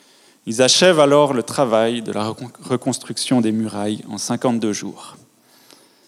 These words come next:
ce qui est un véritable exploit. Je ne sais pas si vous avez déjà fait des, des chantiers, moi je suis beaucoup dedans. <laughs> Si on arrive déjà à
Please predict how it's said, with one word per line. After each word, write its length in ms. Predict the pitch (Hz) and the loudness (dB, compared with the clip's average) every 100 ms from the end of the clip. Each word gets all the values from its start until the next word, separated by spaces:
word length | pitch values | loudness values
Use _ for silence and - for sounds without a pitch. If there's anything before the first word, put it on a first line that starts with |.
| _ | _
ce 140 | - - | -20 -8
qui 100 | 113 | -4
est 60 | |
un 80 | 104 | -2
véritable 500 | 107 107 104 110 104 | -2 -4 -4 -6 -4
exploit. 500 | - - - 104 92 - _ _ _ _ | -10 -10 -6 -6 -6 -12 _ _ _ _
Je 80 | - | -20
ne 40 | |
sais 60 | - | -14
pas 160 | - | -8
si 140 | 104 - | -6 -6
vous 120 | 107 | -6
avez 160 | 107 110 | -4 -2
déjà 240 | 113 110 | -2 -2
fait 180 | - 127 | -4 -6
des, 200 | 110 104 | -4 -6
des 140 | 107 | -6
chantiers, 500 | - 123 120 - 165 | -4 -4 -2 0 0
moi 160 | 135 107 | 0 -6
je 120 | 98 | -8
suis 220 | 98 - | -10 -6
beaucoup 240 | 110 110 120 | -6 -4 -2
dedans. 380 | 110 104 107 - - - - _ | -2 0 -2 -6 -14 -20 -20 _
<laughs> 80 | 110 - 120 - - - - _ | -10 -8 -10 -14 -20 -20 -20 _
Si 120 | - | -12
on 80 | 107 | -4
arrive 240 | 110 113 110 | 0 0 2
déjà 380 | 123 120 110 | 2 6 6
à 360 | 107 - 101 98 | 4 0 -6 -8